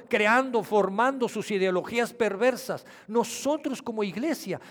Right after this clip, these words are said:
somos los que debemos de trabajar en madurez para poder estar prestos y listos para aquellos que vengan a tocar la puerta a medianoche.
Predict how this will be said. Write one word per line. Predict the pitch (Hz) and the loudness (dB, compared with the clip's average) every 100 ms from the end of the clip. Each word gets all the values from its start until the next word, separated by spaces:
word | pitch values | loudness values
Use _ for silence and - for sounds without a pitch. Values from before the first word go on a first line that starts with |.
| - | -14
somos | - - 277 285 240 | -4 6 6 6 2
los | 196 - | 2 2
que | 220 | 2
debemos | 196 233 233 | 2 2 0
de | 220 | 0
trabajar | 220 196 180 - 240 254 | 2 2 2 2 2 4
en | 262 | 0
madurez | 226 208 190 226 262 - - - | 0 0 2 4 2 -2 -16 0
para | 220 185 | 4 4
poder | - 190 220 | 4 2 4
estar | 226 - 196 170 | 2 2 0 0
prestos | - 277 277 - 240 - | -2 0 0 -2 -6 -4
y | 240 | 0
listos | 302 269 - 175 - - - | 0 0 -2 -6 -8 -12 -2
para | - 160 | -2 -2
aquellos | - 240 240 208 | -6 -6 -6 -8
que | - | -8
vengan | 196 233 208 | -8 -6 -8
a | 196 | -8
tocar | 185 180 185 | -12 -12 -10
la | 185 | -10
puerta | 180 190 185 165 | -8 -10 -10 -12
a | |
medianoche. | 156 147 139 - - - | -12 -12 -14 -16 -18 -20